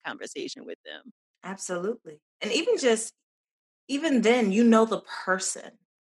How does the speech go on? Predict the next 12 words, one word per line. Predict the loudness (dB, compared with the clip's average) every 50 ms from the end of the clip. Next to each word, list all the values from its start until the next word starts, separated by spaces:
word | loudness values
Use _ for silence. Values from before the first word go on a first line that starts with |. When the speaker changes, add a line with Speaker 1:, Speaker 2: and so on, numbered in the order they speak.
| _ _ _
Speaker 2:
So | 0 2 4 6
remembering | 6 4 4 4 4 4 4 4 4 4
that | 2 0 0
you | -2 -4
know | -4 0 2 6 6 6
them | 6 4 0 0 -2
and, | -6 -4 -4
like, | -4 -4 -4 -4
"Hey, | -8 -8 -6 -4 -4 -4 -6 -8 -12 -16 _ _ _ _ _ _ _
this | 2 2 2
thing | 2 2 2 4 4 2 2
feels | 2 2 4 4 2 2